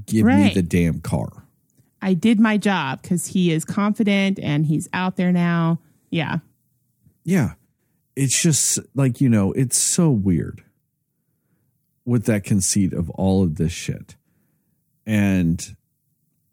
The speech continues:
Speaker 1: like I said, whenever your premise is built around something that I inherently find to be gross, and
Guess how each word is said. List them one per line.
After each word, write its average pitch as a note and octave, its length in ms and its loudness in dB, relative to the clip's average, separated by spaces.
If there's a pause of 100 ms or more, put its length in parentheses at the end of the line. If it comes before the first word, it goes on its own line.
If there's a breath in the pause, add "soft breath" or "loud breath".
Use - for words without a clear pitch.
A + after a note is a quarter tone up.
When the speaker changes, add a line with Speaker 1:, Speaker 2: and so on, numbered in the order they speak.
(800)
Speaker 1:
like C3+ 160 -2
I C#3 80 2
said, E3+ 280 2
whenever A#2 300 4
your A2+ 160 4
premise D#3+ 440 0
is G2+ 80 0
built A#2+ 320 0
around F#2 240 2
something F#2 400 0
that F2 180 -2
I F#2 240 0 (1040)
inherently F#2+ 760 0 (520)
find B2 500 0
to - 100 -4
be G#2 140 2
gross, - 640 -4 (880)
and G2 360 0